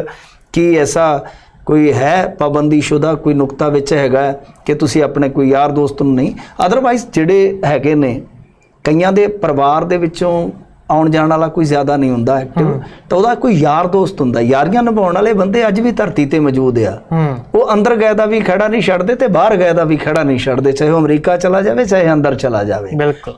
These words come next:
Speaker 1: ਤਾਂ ਉਹ ਜਿਹੜੇ ਯਾਰ ਦੋਸਤ ਹੁੰਦੇ, ਉਹਨਾਂ ਦਾ ਵੀ ਨਾਂ ਦੇ ਦਿੱਤਾ ਜਾਂਦਾ। ਬਾਕੀ
Speaker 2: ਹੂੰ।
Speaker 1: ਇਹਦੇ ਬਾਰੇ ਰਾਜਦੇਵ ਸਿੰਘ ਖਾਲਸਾ ਹੀ ਸਾਫ਼ ਕਰ ਸਕਦੇ ਆ ਕਿ
Speaker 2: ਜੀ।
Speaker 1: ਬਾਕੀ, ਬਾਕੀ ਉਹ ਜ਼ਰੂਰ ਆ ਕਿ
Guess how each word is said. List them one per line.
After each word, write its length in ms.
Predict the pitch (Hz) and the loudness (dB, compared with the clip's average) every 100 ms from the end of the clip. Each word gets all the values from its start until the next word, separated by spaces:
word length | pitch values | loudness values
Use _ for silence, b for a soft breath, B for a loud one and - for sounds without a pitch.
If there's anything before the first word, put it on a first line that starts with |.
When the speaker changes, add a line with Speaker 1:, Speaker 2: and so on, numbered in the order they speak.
| - | -4
Speaker 1:
ਤਾਂ 80 | |
ਉਹ 120 | - 277 | 0 0
ਜਿਹੜੇ 180 | 302 | 2
ਯਾਰ 260 | 277 196 180 | 2 2 2
ਦੋਸਤ 280 | 202 196 202 | 0 0 0
ਹੁੰਦੇ, 160 | 185 | 0
ਉਹਨਾਂ 220 | 294 285 294 | 0 2 0
ਦਾ 100 | 277 | 0
ਵੀ 120 | 240 | 0
ਨਾਂ 220 | 170 156 | 2 2
ਦੇ 120 | 143 | 2
ਦਿੱਤਾ 340 | 127 113 120 107 | 0 -2 -4 -8
ਜਾਂਦਾ। 300 | - 104 104 | -6 -6 -2
ਬਾਕੀ 280 | 131 - | -2 0
Speaker 2:
ਹੂੰ। 80 | - | 0
Speaker 1:
ਇਹਦੇ 200 | 226 233 | 0 0
ਬਾਰੇ 220 | 226 220 | 0 0
ਰਾਜਦੇਵ 360 | 190 165 165 165 | 0 0 0 -2
ਸਿੰਘ 220 | 151 160 | 0 -4
ਖਾਲਸਾ 360 | 147 123 123 135 | -2 -4 -2 -2
ਹੀ 80 | 127 | 0
ਸਾਫ਼ 300 | - 113 - | -2 -4 -4
ਕਰ 120 | 117 | -6
ਸਕਦੇ 400 | - 127 143 196 | -4 -4 0 0
ਆ 60 | |
ਕਿ 540 | - - - _ - 165 | -2 -10 -20 _ -4 0
Speaker 2:
ਜੀ। 60 | |
Speaker 1:
ਬਾਕੀ, 340 | 151 147 190 170 B B - | 0 0 -2 -4 B B 0
ਬਾਕੀ 300 | 180 180 254 | 0 2 2
ਉਹ 280 | 254 254 277 | 2 4 2
ਜ਼ਰੂਰ 380 | 214 214 208 233 | 2 4 4 2
ਆ 120 | 240 | 0
ਕਿ 160 | 240 | 0